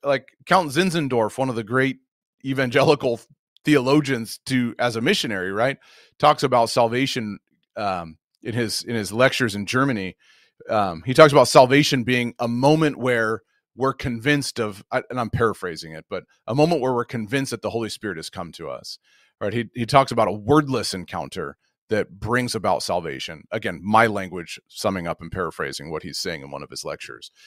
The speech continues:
So, you know, this, this whole thing where sanctification becomes just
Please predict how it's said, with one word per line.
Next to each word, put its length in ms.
So, 400
you 120
know, 140
this, 260
this 220
whole 320
thing 400
where 360
sanctification 880
becomes 420
just 420